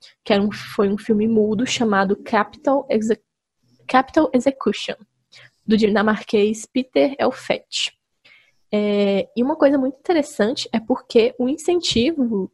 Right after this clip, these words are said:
no cinema lá no país, ele é muito grande.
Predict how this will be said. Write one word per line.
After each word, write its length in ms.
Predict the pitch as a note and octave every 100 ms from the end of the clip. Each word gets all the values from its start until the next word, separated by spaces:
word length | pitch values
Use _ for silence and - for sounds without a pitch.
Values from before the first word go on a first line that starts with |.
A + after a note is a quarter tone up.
| -
no 160 | G#3 G3+
cinema 460 | - F#3+ F3+ F3+
lá 140 | F#3 A3
no 100 | C4
país, 600 | A3+ F#3 G#3+ C4+ - - - _ _ _ -
ele 300 | A3 A3 A#3
é 60 |
muito 320 | A3+ A3+ A3+ D4
grande. 600 | C#4 A3 C4 A3+ F#3+